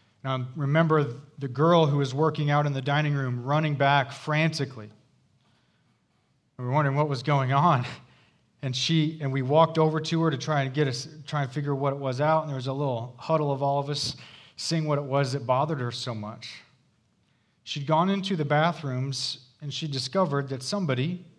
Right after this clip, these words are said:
had smeared waste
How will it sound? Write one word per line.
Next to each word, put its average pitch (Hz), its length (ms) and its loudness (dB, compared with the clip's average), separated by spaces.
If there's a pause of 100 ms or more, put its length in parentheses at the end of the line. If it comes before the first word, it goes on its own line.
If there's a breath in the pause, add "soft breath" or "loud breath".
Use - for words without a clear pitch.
(1600)
had 131 160 -6
smeared 165 640 2
waste - 800 -2